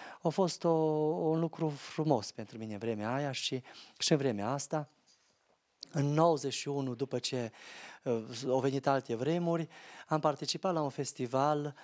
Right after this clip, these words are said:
uh, folcloric, Maria Tănase, la Craiova. Și acolo am fost laureat și, fiind laureat și auzindu-mă cum cânt Gruia Stoia, după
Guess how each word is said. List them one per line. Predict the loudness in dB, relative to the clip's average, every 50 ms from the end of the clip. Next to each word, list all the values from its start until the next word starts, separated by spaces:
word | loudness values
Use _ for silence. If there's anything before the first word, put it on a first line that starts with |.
| -20 -20 -20 -14 -6
uh, | -2 0 0 2 0 0 0 0 0 0 0 0 -2 -4
folcloric, | -4 -2 0 0 0 0 -2 0 2 2 2 2 0 -4 -4 -4
Maria | -2 0 0 0 -2
Tănase, | -2 -2 -2 -2 -2 -2 -2 -4 -4
la | -2 -2 -2
Craiova. | -2 -2 0 0 0 0 -2 -2 -4 -8 -12 -14 _ _ -18 -16 -14 -14 -14 -12 -8
Și | -2 2 2
acolo | 2 4 4 2 2
am | 2 2
fost | 2 -2 0
laureat | 2 2 2 2 2 0 0 0 0 -2
și, | -2 -2
fiind | -4 -2 -2 0 2 4
laureat | 4 4 4 4 2 0 -4 -6 -6 -6 -6 -8 -8 -8
și | -8 -8 -6 -4 -2 0
auzindu-mă | 0 0 0 -2 -4 -4 -2 -2 -2
cum | -2 -2 -6 -4
cânt | -4 -2 -2 -2 0
Gruia | 0 2 2 2 2 2
Stoia, | -2 -4 -2 -2 -2 0 0 -2 -2 -6 -10 -18 -18 -18 -16 -16 -18 -18 -18 -12 -6
după | -6 -2 0 0 0 4 4 4 6 6 4 4 2 0 0 0 0 -2 -2 -2 -2 -4 -4 -6 -10